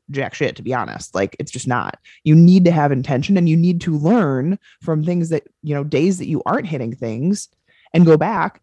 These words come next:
and, "How do I make this better? How do I fix? How do I, what do I add?" And kind of working on it. You guys, tracking in itself is useless to me. Like, yeah, you can kind of see what's in food and I guess you can learn something from that, but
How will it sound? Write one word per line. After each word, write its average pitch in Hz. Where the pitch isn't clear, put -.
and, 160
"How 165
do 185
I 196
make 185
this 185
better? -
How -
do 180
I 202
fix? -
How -
do 165
I, 175
what 147
do 185
I 196
add?" 190
And 160
kind 254
of 190
working 175
on -
it. 50
You 170
guys, 196
tracking 269
in 320
itself 214
is 120
useless -
to -
me. -
Like, 147
yeah, 214
you 185
can -
kind 160
of 117
see 170
what's 165
in 120
food 190
and 143
I 135
guess 160
you 143
can 135
learn 160
something 90
from -
that, -
but -